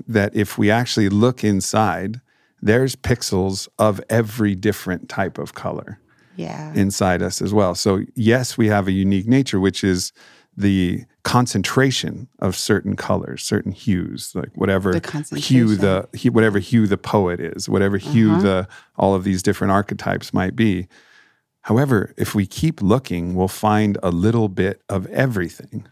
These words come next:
Speaker 2: Absolutely.
Speaker 1: And so where you end up arriving is not only trying to find what your nature is, because then it becomes, could become a slippery slope of judging,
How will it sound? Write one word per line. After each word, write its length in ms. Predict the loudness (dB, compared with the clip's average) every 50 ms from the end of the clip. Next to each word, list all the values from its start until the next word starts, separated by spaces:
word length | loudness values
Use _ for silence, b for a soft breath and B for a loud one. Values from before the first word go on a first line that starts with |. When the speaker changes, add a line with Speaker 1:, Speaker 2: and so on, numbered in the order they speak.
| _ -12
Speaker 2:
Absolutely. 500 | -12 -10 -12 -14 -14 -14 -12 -14 -12 -4
Speaker 1:
And 160 | 0 0 0 2
so 460 | 2 2 4 4 2 2 0 -4 -6 -6
where 320 | -2 2 2 4 4 4
you 220 | 2 2 2 2 2
end 220 | 4 4 4 4
up 160 | 2 0 0
arriving 800 | -2 0 2 2 4 4 4 2 0 -2 -4 -6 -6 -6 -6 -6 -2
is 220 | -2 -2 0 2
not 200 | 2 2 4 4
only 260 | 4 2 2 2 0
trying 240 | 0 0 0 0 0
to 40 | 0
find 320 | -2 0 0 0 2 2
what 140 | 0 0 0
your 180 | 0 2 2 2
nature 380 | 2 2 0 -2 -2 -4 -2
is, 120 | -2 -2 -2
because 300 | -2 0 0 0 0 2
then 180 | 2 2 2
it 220 | 2 0 -2 -4 -8
becomes, 480 | -8 -2 0 2 2 2 2 0 -2 -6
could 300 | -10 2 4 4 4 4
become 480 | 2 0 0 0 0 2 2 2 2
a 40 | 0
slippery 440 | 0 0 0 0 0 0 0 -2 -2
slope 380 | -2 0 2 2 2 2 2 0
of 260 | 0 0 0 -2 -4
judging, 600 | 0 2 2 2 2 0 0 0 0 0 -2 -4